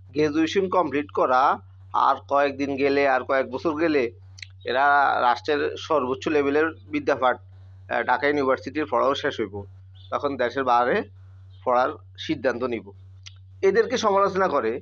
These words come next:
অথচ বিগত পার্লামেন্টে সত্তর থেকে আশি পার্সেন্ট মন্ত্রী মিনিস্টার ছিল যারা আন্ডার মেট্রিক পাস, অথচ টাকা জোরে ব্যবসায়িক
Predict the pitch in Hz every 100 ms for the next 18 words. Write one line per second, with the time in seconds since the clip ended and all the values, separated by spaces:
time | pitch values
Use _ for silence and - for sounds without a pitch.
0 | - - - - - - 208 214 170 165
1 | 170 135 147 170 180 175 170 165 165 190
2 | 160 156 - - - - - - - 190
3 | 180 233 190 220 208 170 160 202 202 202
4 | 208 202 190 165 151 160 202 185 170 175
5 | 160 131 131 151 151 151 135 123 120 147
6 | 160 123 - - - - - - - -
7 | - - - - - 139 135 175 151 165
8 | 160 143 147 143 127 123 - 165 160